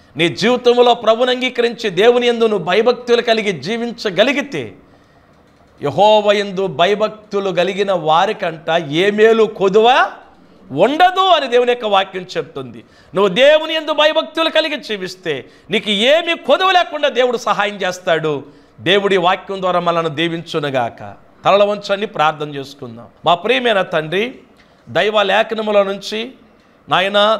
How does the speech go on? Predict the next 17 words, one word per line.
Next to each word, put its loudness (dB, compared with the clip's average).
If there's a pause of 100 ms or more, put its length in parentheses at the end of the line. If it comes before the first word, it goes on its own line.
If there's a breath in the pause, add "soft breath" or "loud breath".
(100)
దావీదు 0
భక్తుడు -4
ద్వారా 2
మీరు -4
మాతో -2
మాట్లాడారు. -4
యెహోవా 4
యందు -4 (280 loud breath)
భయభక్తులు -2
కలిగి -2
ఉంటే -4 (320 soft breath)
ప్రభువా 2
మీరు -4
మాకు -4
ఏం 0
చేస్తారో -2
నేర్పించారు. -10